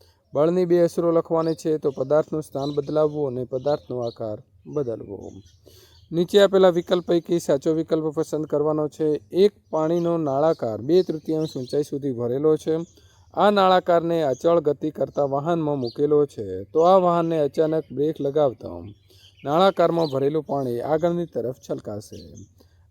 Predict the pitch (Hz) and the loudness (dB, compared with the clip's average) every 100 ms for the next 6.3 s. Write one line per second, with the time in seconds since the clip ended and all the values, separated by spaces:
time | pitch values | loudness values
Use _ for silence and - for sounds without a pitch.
0 | - 175 202 196 208 190 180 185 185 170 | -2 0 0 0 -2 -2 0 0 -2 -2
1 | 175 175 - 147 160 170 151 160 160 165 | 0 0 2 2 2 0 0 0 0 -2
2 | 147 156 165 156 156 160 156 160 165 165 | -4 -6 -2 -2 0 0 0 0 0 -4
3 | _ - - 202 196 190 190 156 156 - | _ -12 -4 -2 0 2 2 2 -2 -2
4 | 160 147 143 - 160 156 131 139 156 156 | -2 -2 -4 -4 -2 0 0 0 -2 -2
5 | 147 143 143 139 131 156 156 147 151 - | -2 -2 -2 -6 -2 0 2 2 -2 -2
6 | 87 82 - | -14 -14 -20